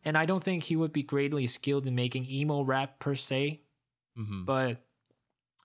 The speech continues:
Speaker 1: turns out it wasn't exactly the case. Like, a lot of the album is consisted of trap drums, yes, definitely.
Speaker 2: Mm-hmm.
Speaker 1: But the samples that are being used are definitely from jazz,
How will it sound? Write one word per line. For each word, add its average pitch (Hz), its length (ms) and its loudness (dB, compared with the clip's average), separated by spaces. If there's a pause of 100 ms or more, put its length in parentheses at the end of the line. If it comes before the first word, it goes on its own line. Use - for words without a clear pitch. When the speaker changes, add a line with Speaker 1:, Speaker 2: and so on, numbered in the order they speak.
(720)
Speaker 1:
turns 226 220 2
out 208 220 4
it 175 180 -2
wasn't 151 400 2
exactly 123 400 -2
the 107 80 -4
case. - 480 -8 (140)
Like, 123 180 -2 (220)
a 156 80 0
lot 175 240 4
of 247 100 0
the 214 80 2
album 151 360 2
is 127 100 -2
consisted 135 500 -2
of 117 80 -4
trap 120 280 -2
drums, 110 280 -4
yes, 104 460 -4 (320)
definitely. 120 460 -2
Speaker 2:
Mm-hmm. 101 220 -4
Speaker 1:
But 120 100 -6
the 127 80 -4
samples 147 540 0
that 131 120 2
are 123 80 2
being 120 300 -2
used 117 400 -2
are - 80 -4
definitely 123 380 -2
from 117 160 -4
jazz, 117 520 -4